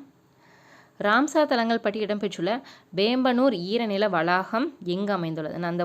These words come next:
வளாகம் அப்படின்னு வந்தனால என்ன சொன்னேன்? கன்னியாகுமரி தான், சரிங்களா? ரெண்டு வளாகம் இருக்கு, ரெண்டுமே வந்து கன்னியாகுமரி தான். இருபத்தி ரெண்டு, ராம்சார் தலங்கள் பட்டியலில் இடம்பெற்றுள்ள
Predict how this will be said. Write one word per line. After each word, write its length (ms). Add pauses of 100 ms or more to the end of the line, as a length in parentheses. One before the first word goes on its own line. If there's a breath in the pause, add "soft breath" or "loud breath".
வளாகம் 500
அப்படின்னு 280
வந்தனால 340
என்ன 180
சொன்னேன்? 340
கன்னியாகுமரி 560
தான், 180
சரிங்களா? 300 (560 loud breath)
ரெண்டு 260
வளாகம் 440
இருக்கு, 260 (180)
ரெண்டுமே 440
வந்து 180 (100)
கன்னியாகுமரி 580
தான். 120 (3000 soft breath)
இருபத்தி 320
ரெண்டு, 220 (720 loud breath)
ராம்சார் 460
தலங்கள் 320
பட்டியலில் 240
இடம்பெற்றுள்ள 440